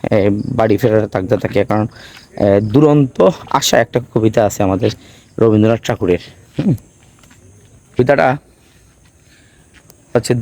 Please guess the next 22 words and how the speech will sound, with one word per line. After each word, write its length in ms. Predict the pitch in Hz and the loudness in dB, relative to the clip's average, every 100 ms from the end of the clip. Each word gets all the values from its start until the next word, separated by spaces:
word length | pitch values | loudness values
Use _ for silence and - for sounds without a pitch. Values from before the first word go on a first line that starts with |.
| - - _ _ - | -6 -20 _ _ 0
"মরবে 280 | 131 139 147 | 2 4 4
যবে 240 | 151 135 | 4 4
মত্ত 320 | 127 127 - 127 | 4 2 0 0
আশা 280 | 117 - | 0 -2
সর্বসম 640 | 113 127 113 120 - 113 104 | -4 -2 -2 -2 -2 -2 -2
ফুসে, 380 | - - 101 104 120 | -4 -4 -2 -2 -2
অদৃষ্টেরই 520 | 113 123 - 123 110 | 0 0 0 0 2
বন্ধনেতে 560 | 107 104 110 101 - | 0 0 0 0 -2
তাপিয়া 360 | - 101 107 98 | -4 -4 -2 -2
বৃথা 260 | 101 - 90 | -4 -4 -4
রুষে। 300 | 90 - 92 - - - - - | -4 -8 -10 -12 -20 -20 -12 -4
তখনও 320 | 151 185 180 | 0 2 4
ভালো 240 | 165 151 | 4 2
মানুষ 380 | 135 123 156 - | 2 2 2 2
সেজে 240 | 135 120 113 | 0 2 2
বাঁধানো 360 | 117 135 143 123 - - _ 127 | 2 0 0 -2 -8 -20 _ -4
হুকার 220 | 123 117 | 0 0
যতনে 400 | 120 - 117 120 - - _ _ _ _ _ - | 0 2 0 0 -4 -18 _ _ _ _ _ -8
সেজে 320 | - 107 110 | -4 -2 0
খেলিতে 360 | 123 110 107 | 0 -2 -2
হবে 200 | 98 104 | 0 -2
খসে। 320 | 104 101 - | -2 -4 -6